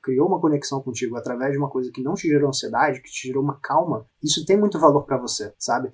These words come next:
Então uma coisa que eu penso é, num mar de pessoas que tá tentando gerar ansiedade, que tá tentando conseguir relevância através de talvez um título que diz que os sete erros mais comuns que você está cometendo neste momento, sabe? Essa pessoa não sabe se você tá cometendo esses erros, sabe? Então quando você começar a ver isso,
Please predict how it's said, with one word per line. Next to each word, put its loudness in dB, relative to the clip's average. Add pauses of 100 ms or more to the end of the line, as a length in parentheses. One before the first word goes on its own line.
(200)
Então 2
uma 4
coisa 2
que -4
eu 0
penso 2
é, 4 (100)
num 2
mar 2
de 0
pessoas 0
que -20
tá -4
tentando -8
gerar -6 (100)
ansiedade, -4
que -20
tá -12
tentando -8
conseguir -8
relevância 0 (100)
através -4
de -14
talvez -4
um -10
título -8
que -16
diz -10
que -8 (120)
os 0
sete 4
erros 6
mais -2
comuns 4
que -10
você -4
está 0
cometendo 2
neste 0
momento, 0
sabe? -2
Essa -4
pessoa 0
não 0
sabe 2
se -2
você -2
tá -10
cometendo -12
esses -4
erros, -8
sabe? -4
Então 0
quando 6
você -2
começar 4
a 0
ver 0
isso, 0